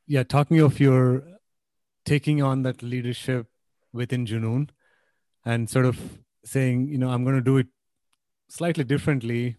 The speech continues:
but I know I'm gonna be careful about it." But, like, I believe you had gone all the way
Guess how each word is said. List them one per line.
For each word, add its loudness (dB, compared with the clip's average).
but -6
I -4
know 0
I'm -14
gonna -2
be 0
careful 2
about -4
it." -4
But, -4
like, -2
I -4
believe 4
you 8
had 2
gone 4
all 4
the 4
way 2